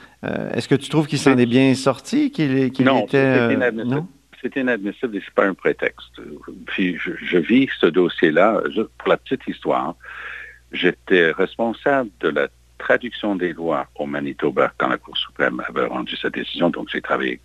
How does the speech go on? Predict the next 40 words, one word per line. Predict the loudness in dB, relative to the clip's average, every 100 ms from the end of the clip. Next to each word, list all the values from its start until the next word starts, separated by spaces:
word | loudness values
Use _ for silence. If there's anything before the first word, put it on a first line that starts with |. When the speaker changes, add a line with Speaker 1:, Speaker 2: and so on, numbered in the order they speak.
| -8
Speaker 2:
une | -6 -4
couple | -4 -2
d'années | -2 -2
là-bas, | -2 2 2 0
à | -6
Winnipeg. | -6 -2 4 4 4 -4 -10 -8 -8 -10 -12 0
J'étais | 2 2 0 -2 -4
directeur | 0 0 4 2
des | 2 -4
affaires | 0 -2
juridiques | -2 -8 -2 0 0 -2
à | -2
Alliance | -4 -6 -6
Québec, | 0 2 2 0
mais | 2 2
pendant | 2 2 2
plus | 6
longtemps | 6 6 2 0
que | -2 -2
ça, | 0 0
j'étais | -4 2
à | 2
la | 2
direction | -2 2 2 2 2
des | 2
affaires | 2 4 4
des, | 0 -6 0
euh, | 2 2 0
juridiques | 2 2 2 0 0 -14
du | -8
Conseil | 0 0 4 2
de | 4
la | 2
langue | 2 -2
française. | -4 -6 -4 -6 -6 -12 -12 -12 -12 -12 2
Dire | 4 6
que | 4
le | 2
dossier | 2 0 0
linguistique, | 0 -2 -4 -4 -4